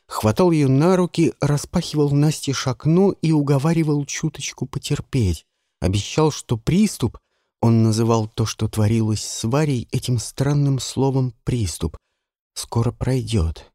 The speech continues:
Чаще всего так и случалось. Но однажды Варя потеряла сознание,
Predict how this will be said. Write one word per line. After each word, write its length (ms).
Чаще 340
всего 320
так 240
и 40
случалось. 680
Но 180
однажды 460
Варя 280
потеряла 500
сознание, 1000